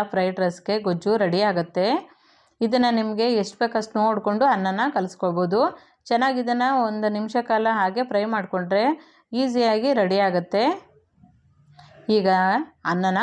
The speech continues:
ಕಲಿಸ್ಕೊಂಬಿಡೋಣ. ನಾನಿಲ್ಲಿ ಬಿಸಿ ಅನ್ನ ಮಾಡಿಟ್ಕೊಂಡಿದ್ದೆ, ನಿಮಗೆ ಎಷ್ಟು ಬೇಕಷ್ಟು ನೋಡಿಕೊಂಡು ಗೊಜ್ಜನ್ನು ತೆಗೆದಿಟ್ಕೊಳ್ಬೋದು. ನಾನಿಲ್ಲಿ ಸ್ವಲ್ಪ ಜಾಸ್ತಿ ಮಾಡಿರೋದ್ರಿಂದ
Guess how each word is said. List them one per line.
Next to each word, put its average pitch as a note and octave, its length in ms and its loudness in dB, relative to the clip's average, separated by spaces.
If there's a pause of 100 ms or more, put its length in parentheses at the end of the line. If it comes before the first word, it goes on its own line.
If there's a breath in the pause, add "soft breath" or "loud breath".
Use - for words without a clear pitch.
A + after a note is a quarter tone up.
(100)
ಕಲಿಸ್ಕೊಂಬಿಡೋಣ. F3 760 0 (1500)
ನಾನಿಲ್ಲಿ G#3+ 340 0
ಬಿಸಿ G#3 300 0
ಅನ್ನ G3+ 220 0
ಮಾಡಿಟ್ಕೊಂಡಿದ್ದೆ, F#3 800 0
ನಿಮಗೆ A#3+ 300 2
ಎಷ್ಟು G3+ 200 -4
ಬೇಕಷ್ಟು A3+ 380 -2
ನೋಡಿಕೊಂಡು G#3+ 540 0
ಗೊಜ್ಜನ್ನು G#3 500 0
ತೆಗೆದಿಟ್ಕೊಳ್ಬೋದು. F#3 840 0 (520 loud breath)
ನಾನಿಲ್ಲಿ B3 280 2
ಸ್ವಲ್ಪ A#3+ 280 -2
ಜಾಸ್ತಿ G3+ 440 0
ಮಾಡಿರೋದ್ರಿಂದ F#3 720 -2